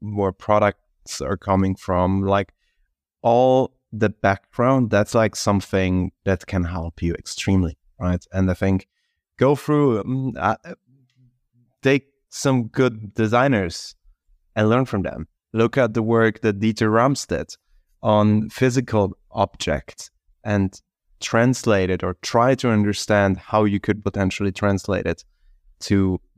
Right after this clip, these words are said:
the digital space if you work on the digital space. I mean, what did Apple do? When Apple launched, all of their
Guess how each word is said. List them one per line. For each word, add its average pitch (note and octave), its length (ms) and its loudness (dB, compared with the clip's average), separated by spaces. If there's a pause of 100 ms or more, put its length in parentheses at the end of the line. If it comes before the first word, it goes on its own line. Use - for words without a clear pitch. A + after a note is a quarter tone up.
the G2+ 100 -2
digital A2+ 540 0
space - 480 -6
if F#2+ 140 -10
you F#2+ 80 -2
work F#2+ 240 -2
on F#2 80 0
the F2 80 -2
digital E2+ 420 -4
space. - 360 -10
I G#2 60 -6
mean, G2+ 220 2
what A#2 220 0
did B2+ 260 0
Apple A2 280 0
do? D#2+ 200 -6 (960)
When A#2 160 0
Apple C#3+ 340 0
launched, A2 760 0 (880)
all D3 260 4
of A#2+ 160 0
their G#2 440 2